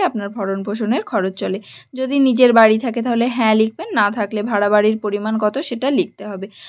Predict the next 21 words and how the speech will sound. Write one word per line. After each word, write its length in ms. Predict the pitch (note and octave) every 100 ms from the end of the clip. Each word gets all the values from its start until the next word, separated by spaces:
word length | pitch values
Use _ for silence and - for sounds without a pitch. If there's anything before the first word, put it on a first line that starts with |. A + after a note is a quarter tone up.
| -
আপনি 320 | - A#3 B3 C4+
মিউনিসিপ্যালিটি 880 | B3+ A3+ A3 A3+ A#3+ A#3 A#3 A3+ A#3 A3+
ট্যাক্স 320 | G#3 G#3+ - -
কত 160 | A3 A3
টাকা 220 | G#3+ A3
দেন 180 | G#3 G#3+
বা 100 | G#3+ A3
পঞ্চায়েতকে 560 | G#3 G3 G#3+ G#3+ - A3
কত 160 | G#3+ G#3
টাকা 200 | G#3 G#3+ A3
ট্যাক্স 300 | G#3 G#3+ -
দেন 160 | A3 A3
বছরে 320 | G#3 G#3+ B3+
সেটা 300 | A4 - - A#3+
লিখতে 320 | G#3 F3+ G#3
হবে। 220 | G#3 G2 G#3 _ _ _
পশ্চিমবঙ্গে 560 | A#3 B3 B3 A#3 G#3 G#3
আপনি 200 | G#3 A3 G#3+
কতদিন 380 | A3 A#3 B3+ B3+
বসবাস 420 | A#3 A#3+ G#3+ A3
করছেন 360 | - G3+ G#3